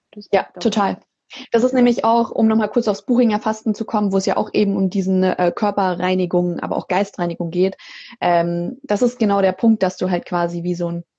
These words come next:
Speaker 2: Restart, Reset hast mit dieser Fastenkur. Das also nicht bedeutet, du machst diese fünf Tage und danach ist wieder Chips und Cola angesagt, sondern
Speaker 1: Mhm.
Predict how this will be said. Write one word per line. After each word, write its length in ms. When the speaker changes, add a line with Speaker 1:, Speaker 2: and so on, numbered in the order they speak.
Speaker 2:
Restart, 720
Reset 400
hast 340
mit 400
dieser 400
Fastenkur. 640
Das 240
also 160
nicht 340
bedeutet, 600
du 80
machst 280
diese 200
fünf 260
Tage 440
und 160
danach 280
ist 160
wieder 180
Chips 220
und 80
Cola 240
angesagt, 540
sondern 540
Speaker 1:
Mhm. 320